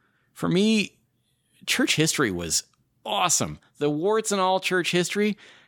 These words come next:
'cause I could read In Sacred Loneliness and Rough Stone Rolling and The Beginnings of Mormonism and, you know, all these other books. And I could read journals of some of my pioneer ancestors on my mom's side, and they were having these magical experiences, and it was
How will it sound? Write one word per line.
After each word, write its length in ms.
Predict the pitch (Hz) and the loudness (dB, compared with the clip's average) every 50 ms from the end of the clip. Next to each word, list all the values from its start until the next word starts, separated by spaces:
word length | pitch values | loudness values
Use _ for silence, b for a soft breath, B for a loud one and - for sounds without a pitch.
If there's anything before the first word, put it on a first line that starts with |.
| B | B
'cause 140 | B 160 160 | B 0 2
I 180 | 170 180 202 220 | 2 2 0 0
could 300 | - 220 202 160 147 151 | 0 -2 -2 -2 -2 -2
read 640 | 165 170 175 180 180 185 185 185 185 180 160 160 151 b b b b b b b b b b b _ | 0 0 0 0 0 0 0 0 0 0 0 -2 -2 b b b b b b b b b b b _
In 180 | - 147 147 147 | -4 -2 0 0
Sacred 460 | 139 - 170 165 165 156 - 165 143 | 0 0 0 0 0 0 0 0 0
Loneliness 680 | 139 139 139 147 147 151 147 139 127 107 92 - - - - _ - - | 0 2 2 2 2 2 2 2 2 0 0 -2 -4 -6 -8 _ -12 -6
and 240 | - 120 120 117 113 - | -4 -2 -2 -2 -2 -2
Rough 320 | 151 143 151 160 160 156 - | -2 -2 0 0 0 0 -2
Stone 340 | - - 160 151 143 143 | -2 0 0 2 2 2
Rolling 640 | 139 135 135 139 143 143 139 131 110 98 92 92 85 | 2 2 2 2 2 2 2 2 0 0 -2 -4 -4
and 640 | - - 113 113 117 117 120 120 113 117 113 107 - - - | -6 -4 -2 -2 0 0 2 2 2 2 0 -2 -4 -6 -4
The 80 | 123 | -2
Beginnings 480 | 113 127 131 127 147 151 156 156 151 135 | 0 0 0 0 2 2 2 2 2 2
of 80 | 143 | 2
Mormonism 720 | 135 131 131 131 139 143 139 127 117 107 98 101 101 98 - - | 2 2 2 2 2 2 2 2 0 0 0 0 0 -2 -2 -4
and, 240 | 123 123 120 117 - | -4 -2 -2 -4 -4
you 100 | - 135 | -2 -2
know, 120 | 139 131 - - | -2 -2 -2 -2
all 180 | 151 156 160 175 | 0 0 2 2
these 160 | 180 170 147 | 2 2 2
other 160 | 170 160 151 | 2 0 0
books. 420 | 131 117 123 139 139 139 135 - - - | -2 -2 -2 0 0 0 0 -2 -6 -6
And 140 | 143 143 - B B B | -8 -10 -10 B B B
I 80 | 180 185 | -4 -2
could 140 | - 208 196 | -2 0 0
read 220 | 202 196 156 127 | 0 -2 -2 -2
journals 520 | 117 117 139 147 151 160 165 160 151 120 | -4 -2 0 2 2 2 2 2 0 0
of 100 | 123 120 | -2 -2
some 140 | - - 147 | -2 0 0
of 60 | 139 | 2
my 180 | 139 135 131 120 | 2 2 2 0
pioneer 460 | 110 - 143 139 135 131 127 127 120 | 0 0 0 0 2 2 2 2 2
ancestors 500 | 120 123 123 120 - 123 113 - 117 104 | 2 2 2 0 0 0 0 0 -2 -2
on 80 | 110 107 | 0 0
my 140 | 101 98 98 | 0 0 0
mom's 300 | 101 113 123 127 123 - | 2 0 0 0 0 0
side, 180 | 117 92 - - | -2 -4 -4 -4
and 220 | 117 117 113 - B B B B B B | -6 -6 -6 -8 B B B B B B
they 100 | B 151 | B -2
were 80 | 185 180 | 0 0
having 340 | 165 175 175 175 170 175 160 | 0 0 0 0 0 0 0
these 200 | 151 139 120 113 | 0 0 0 0
magical 720 | 127 127 135 139 143 143 143 147 156 151 147 139 - 135 123 | 0 0 2 2 2 2 2 2 0 0 -2 -4 -2 -2 -2
experiences, 800 | 110 - - - - 147 147 147 143 135 123 110 - 107 92 101 | -2 -2 -6 -4 -2 0 0 0 2 0 0 0 -2 -4 -4 -4
and 100 | 104 107 | -4 -4
it 80 | 104 | -4
was 200 | 117 123 113 104 | -6 -6 -8 -8